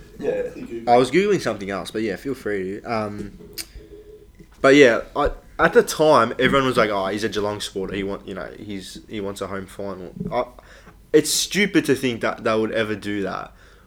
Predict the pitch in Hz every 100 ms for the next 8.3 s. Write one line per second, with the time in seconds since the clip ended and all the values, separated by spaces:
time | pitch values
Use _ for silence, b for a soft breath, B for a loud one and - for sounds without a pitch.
0 | b - 143 104 107 120 110 - - -
1 | - - - - - 120 110 101 104 -
2 | 98 104 139 - 101 - - - - 117
3 | 104 101 - - - b b b b b
4 | b b b - 131 160 196 165 127 120
5 | 117 113 120 104 113 95 113 110 117 110
6 | - - - - - 113 131 127 113 113
7 | 110 104 - 98 - - 104 - 110 107
8 | 104 107 95